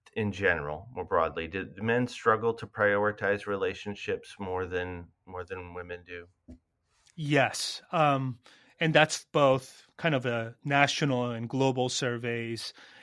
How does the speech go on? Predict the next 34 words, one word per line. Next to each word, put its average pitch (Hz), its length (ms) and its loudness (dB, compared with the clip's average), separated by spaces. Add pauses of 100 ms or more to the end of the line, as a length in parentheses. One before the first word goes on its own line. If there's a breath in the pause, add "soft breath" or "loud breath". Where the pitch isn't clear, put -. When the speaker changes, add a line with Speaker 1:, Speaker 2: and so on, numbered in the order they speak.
(120 loud breath)
Speaker 2:
and 170 440 6
f-, - 240 -18 (100)
practically 147 640 4
in 131 80 2
our 123 160 6
own 135 300 2
lives 123 360 2
as 120 200 -4
we 120 200 -2
explore 123 520 -2
that, 117 280 -2
and 160 360 6
even 160 320 2
in 131 100 2
Christian 147 340 -2
communities. 123 640 -4
And 151 160 2 (240 loud breath)
Speaker 1:
Mm. 92 100 -10
Speaker 2:
what 196 120 4
I've 269 260 6
begun 208 280 0
to 185 120 -2
notice 151 460 4
is 131 180 -4
that 127 240 0
men, 143 680 6
I 147 120 -2
mean, 139 220 0
there 147 220 2
is 143 300 -2
a 131 140 0
societal 135 640 0
pressure 147 560 0
that 123 320 2